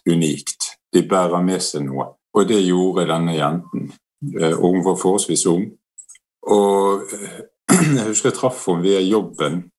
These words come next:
og vi snakket masse, og hun var kristen. Hun var åpen om at hun var kristen, og hun hadde helt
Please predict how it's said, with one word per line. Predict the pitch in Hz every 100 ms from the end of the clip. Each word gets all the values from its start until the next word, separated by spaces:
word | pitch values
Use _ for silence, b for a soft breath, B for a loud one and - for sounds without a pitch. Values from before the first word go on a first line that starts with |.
| _ _ _ _ _ - - 101
og | 92
vi | 90
snakket | 90 98 - - 107 92
masse, | 76 - - 92
og | 87 90 87 85 -
hun | 107 92
var | 85 -
kristen. | - 85 - - 80 69 - -
Hun | 87
var | 82 - 82
åpen | 82 - 95 80
om | 73
at | 76 78
hun | 73
var | 71
kristen, | 82 76 - 82
og | 80
hun | 85
hadde | 82 85 -
helt | 87 80